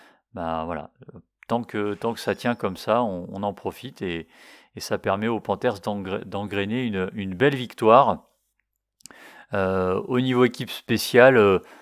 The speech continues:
bah, pas grand-chose à ajouter, euh, par rapport à la semaine dernière et aux, aux habituelles, euh, félicités de cette com-, de cette colonne, j'ai envie de dire.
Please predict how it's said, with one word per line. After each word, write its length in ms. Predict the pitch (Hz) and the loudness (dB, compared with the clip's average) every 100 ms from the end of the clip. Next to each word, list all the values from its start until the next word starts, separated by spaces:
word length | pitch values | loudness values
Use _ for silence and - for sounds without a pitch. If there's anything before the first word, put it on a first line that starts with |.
| - _ _ | -20 _ _
bah, 120 | 95 | -6
pas 180 | - 104 | 4 4
grand-chose 480 | 98 104 - 113 101 | 4 0 0 -2 2
à 240 | 95 95 | 4 4
ajouter, 560 | 92 92 87 95 110 107 | 2 -2 -8 -6 0 2
euh, 300 | 95 90 87 | 4 2 0
par 160 | - 85 | -2 -2
rapport 300 | 87 98 92 | -2 0 0
à 40 | |
la 120 | 92 | 0
semaine 320 | - 101 92 | -6 -8 -6
dernière 520 | 92 92 90 95 107 95 | -2 -2 -2 -2 0 0
et 100 | 87 | -2
aux, 260 | 85 85 | -4 -8
aux 240 | - 92 90 | -10 -6 -4
habituelles, 580 | 92 95 - - 101 92 | -4 -6 -6 0 2 2
euh, 100 | 85 - - _ | -2 -6 -20 _
félicités 640 | - - 117 117 - 104 123 | -6 -2 0 -2 -6 -2 -2
de 60 | |
cette 220 | - 110 - | 0 -2 0
com-, 340 | 113 110 - | -2 -2 -6
de 160 | 92 95 | -6 -6
cette 380 | - 95 95 | -6 -6 -8
colonne, 360 | 90 107 107 139 | -4 2 2 2
j'ai 100 | 110 | -4
envie 200 | 95 92 | -8 -8
de 60 | 90 | -6
dire. 300 | 107 147 | -4 -4